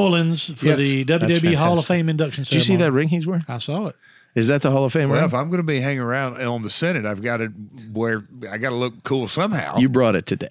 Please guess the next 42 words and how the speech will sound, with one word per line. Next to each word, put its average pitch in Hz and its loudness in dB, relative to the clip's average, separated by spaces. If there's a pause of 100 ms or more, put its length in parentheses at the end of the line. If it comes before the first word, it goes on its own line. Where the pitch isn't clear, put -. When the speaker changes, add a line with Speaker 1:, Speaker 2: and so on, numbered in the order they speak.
Speaker 2:
I 107 -2
Speaker 3:
You - -2
Speaker 2:
did. 113 4
Speaker 3:
did. - -2
You 117 0
Speaker 2:
No, 117 4
Speaker 3:
brought 123 6
Speaker 2:
that 214 4
Speaker 3:
it. - -2
Speaker 2:
was 147 -2
really, 156 0
it 170 0
was 165 -2
an 151 0
honor, 131 -2
and 110 -4
I 131 -2
appreciate 135 -4
that. 139 -2
And 110 -6
what 143 0
a 175 0
way 135 0
to 113 -4
kick 120 -8
off, 120 -2 (460)
uh, 110 -2 (280)
th-, 131 -12
the 135 -6
whole 156 0
podcast 127 -4
relationship. 110 -4
I, - -12
I'm, 110 -8
I'm 104 -6 (220)
totally 170 0
serious. 92 -10 (340)
I 120 -6
never 147 -2
dreamed 120 -4
I'd 107 -8
be. 107 -6